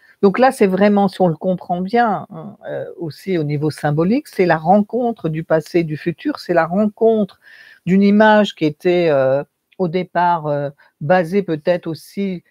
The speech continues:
ça aurait pu, sur une certaine compensation, euh, de la pauvreté, mais qui, enlevée par les fées, devient magique et va s'actualiser et fait que finalement, à la fin, eh bien, le rêve s'est accompli,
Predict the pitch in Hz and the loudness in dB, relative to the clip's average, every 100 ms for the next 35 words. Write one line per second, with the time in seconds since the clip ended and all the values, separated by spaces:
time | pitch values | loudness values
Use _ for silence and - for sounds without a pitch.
0 | _ _ _ _ - - 180 185 190 - | _ _ _ _ -4 0 2 2 0 -2
1 | 240 208 185 170 151 170 196 175 208 190 | -6 -4 -6 -6 -4 -2 -2 -2 -2 0
2 | 190 180 190 180 - - 196 190 180 156 | 0 0 -2 -2 -6 -8 -6 -6 -6 -8
3 | 147 165 160 165 143 165 156 208 220 196 | -4 -6 -4 -6 -6 -8 -8 -8 -8 -4
4 | 196 - 226 - 202 208 196 214 208 170 | -4 -2 -6 0 0 2 2 2 2 -2
5 | 165 165 - - 247 294 _ - _ 175 | -2 -6 -8 -8 -6 -8 _ -20 _ -2
6 | 180 180 208 196 175 170 214 247 - - | -2 0 -2 0 -2 -4 -6 -8 -14 -12
7 | - 190 214 160 175 - 185 _ - 165 | -4 -2 -2 -2 -4 -4 -6 _ -10 -8
8 | 160 151 175 214 - _ _ _ - 175 | -8 -8 -6 -6 -8 _ _ _ -2 0
9 | 175 - _ - 196 175 - 180 165 156 | 0 -6 _ 0 2 0 -4 0 0 0
10 | 160 202 247 - _ _ _ - 180 175 | 2 2 2 -2 _ _ _ -2 2 4
11 | 147 - 175 202 - 156 147 175 190 165 | 2 -2 -2 -2 -4 -8 -4 -2 -2 -2
12 | 156 156 170 185 - _ - 185 165 156 | -2 -2 -4 -4 -12 _ -8 -6 -6 -10
13 | 165 - 190 185 | -12 -12 -10 -12